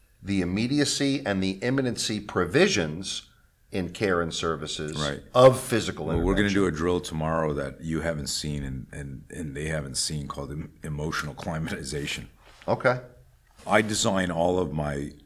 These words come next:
Speaker 2: drills where I'm looking for efficiency and effectiveness out of the, the human weapon system, us
Speaker 1: Yeah.
Speaker 2: as a survival organism. I don't map it to moral, ethical, legal first.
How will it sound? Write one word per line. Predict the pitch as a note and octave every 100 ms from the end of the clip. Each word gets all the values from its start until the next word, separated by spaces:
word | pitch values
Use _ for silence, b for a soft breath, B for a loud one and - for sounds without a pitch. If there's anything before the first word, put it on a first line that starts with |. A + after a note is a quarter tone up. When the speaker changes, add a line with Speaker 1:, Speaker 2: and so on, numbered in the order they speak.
| _ - C#2
Speaker 2:
drills | - E2 E2 D#2 D2+ - - - _ _ _ _ -
where | - E2+ E2
I'm | D#2+ D2+
looking | E2 - D#2+
for | D#2 D2+ D2 C#2+ C#2 - _ _ -
efficiency | D2 F2 - E2+ - D#2
and |
effectiveness | C2 - - D#2+ C2+ C#2+ B1+ - -
out | D2+ D2
of | C#2 C2 -
the, | C2+ C#2+ C#2 C2+ C2+ - - _ -
the | - C2+ C2+ C2+
human | - D#2+ B1+ C2
weapon | C2+ -
system, | - - - - - - D2+
us | D2+ D2 -
Speaker 1:
Yeah. | D2
Speaker 2:
as | C#2+ D2 - -
a | D2
survival | - C2+ C#2 C#2+ B1+
organism. | B1+ C#2+ C2 B1 - C2+ B B B B B B B -
I | E2
don't | E2 D2
map | D2+ D2 D#2 E2
it | - -
to | E2 D2+ C#2+ C2+ A#1+
moral, | D2+ D2 D2+ C#2
ethical, | C#2+ D2+ C#2 C#2
legal | D2 D2 C2+ A#1+
first. | - C#2+ C2 - -